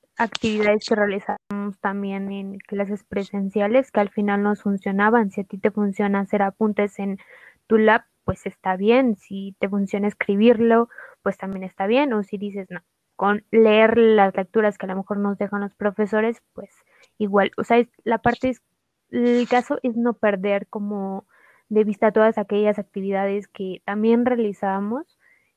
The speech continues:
en, en clases presenciales y que al final nos servían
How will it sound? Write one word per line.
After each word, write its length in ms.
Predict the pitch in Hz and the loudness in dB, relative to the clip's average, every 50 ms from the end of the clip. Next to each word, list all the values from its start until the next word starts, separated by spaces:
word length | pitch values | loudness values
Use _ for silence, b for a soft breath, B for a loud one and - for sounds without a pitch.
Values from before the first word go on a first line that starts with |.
| _ | _
en, 360 | - 208 202 202 196 190 190 190 185 175 - _ _ - - _ _ _ _ _ _ _ _ _ | -10 -8 -8 -6 -6 -8 -8 -10 -10 -12 -16 _ _ -20 -20 _ _ _ _ _ _ _ _ _
en 200 | - 208 208 202 | -14 -12 -10 -10
clases 420 | 196 185 208 208 208 208 220 220 - | -8 -6 -4 -4 -2 -2 -4 -6 -6
presenciales 880 | - 202 202 190 196 196 202 196 190 - 214 208 208 220 247 302 311 - - - - | -4 -6 -4 -4 -4 -4 -4 -4 -2 -2 0 2 2 2 0 0 -2 -6 -10 -12 -10
y 100 | 220 - | -6 -2
que 100 | - 208 | 0 0
al 120 | 202 196 | 0 0
final 340 | - 202 202 196 196 196 196 | -2 -4 -4 -4 -4 -4 -4
nos 160 | 196 190 - | -4 -6 -6
servían 480 | - 196 185 185 196 190 190 196 202 | -8 -10 -8 -6 -6 -4 -4 -6 -6